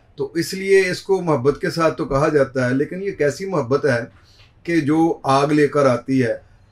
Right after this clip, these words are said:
और ये आग की तरह जला देती है, आग की तरह जो है ना वो बंदे को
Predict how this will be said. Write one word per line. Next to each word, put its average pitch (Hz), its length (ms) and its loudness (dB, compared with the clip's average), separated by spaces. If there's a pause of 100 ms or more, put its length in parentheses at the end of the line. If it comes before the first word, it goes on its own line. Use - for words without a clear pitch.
और 135 220 4
ये 151 640 0
आग 135 260 2
की 160 60 -2
तरह 147 240 2
जला 131 260 4
देती 143 360 -2
है, 131 300 4
आग 127 180 0
की 139 180 -8
तरह 131 260 0
जो 123 140 -4
है 120 140 -2
ना 131 100 0
वो 127 160 -4
बंदे 120 300 -4
को 123 480 -8